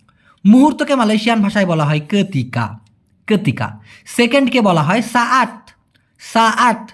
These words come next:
সাতু সাআত, দুয়া সাআত, এক সেকেন্ড, দুই সেকেন্ড এরকমভাবে বলে। মিনিট, মিনিটকে বলে মিনিট, মিনিত। কারণ কি? এই যে টি, এই টি শব্দটাকে, ট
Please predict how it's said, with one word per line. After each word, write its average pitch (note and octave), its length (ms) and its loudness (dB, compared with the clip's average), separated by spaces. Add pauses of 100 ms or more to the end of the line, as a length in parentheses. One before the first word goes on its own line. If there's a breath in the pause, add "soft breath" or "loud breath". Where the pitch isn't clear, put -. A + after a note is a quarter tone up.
সাতু G#3+ 360 -2
সাআত, F3+ 420 0
দুয়া F3 380 2
সাআত, F3 400 -2 (220)
এক F#3 180 -4 (360)
সেকেন্ড, D#3 380 -2
দুই F#3 120 2
সেকেন্ড D#3+ 300 -4
এরকমভাবে C#3 440 0
বলে। C#3+ 220 0 (680 loud breath)
মিনিট, B3+ 380 2 (400 soft breath)
মিনিটকে A#3+ 360 2
বলে B3+ 300 2 (100)
মিনিট, A3+ 580 2 (800)
মিনিত। A#3 440 4 (240)
কারণ F3+ 300 2
কি? B3+ 140 -2 (380 loud breath)
এই A#3+ 180 2
যে C#4 100 4
টি, C#4 320 2 (420)
এই G#3+ 160 0 (280)
টি C#4+ 200 6
শব্দটাকে, D#3+ 640 0 (840)
ট - 20 2